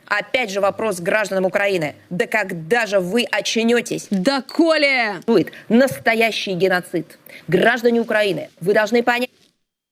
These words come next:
Speaker 1: если теперь Зеленскому требуется ещё сто двадцать тысяч вас, что от вас в принципе останется? В городах-миллионниках, Киеве, Одессе, Харькове, Днепропетровске военкоматы переведены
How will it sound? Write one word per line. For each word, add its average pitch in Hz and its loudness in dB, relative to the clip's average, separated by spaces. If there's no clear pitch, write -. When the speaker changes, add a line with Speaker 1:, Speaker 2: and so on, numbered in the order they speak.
Speaker 1:
если 240 2
теперь 254 2
Зеленскому 226 0
требуется 208 0
ещё 254 2
сто - 2
двадцать 220 -2
тысяч - 0
вас, 180 -2
что - 0
от 196 2
вас 196 0
в - -20
принципе 254 2
останется? 165 -6
В 175 2
городах-миллионниках, 226 2
Киеве, 180 0
Одессе, 202 -2
Харькове, 185 -2
Днепропетровске 233 -2
военкоматы 190 -2
переведены 196 0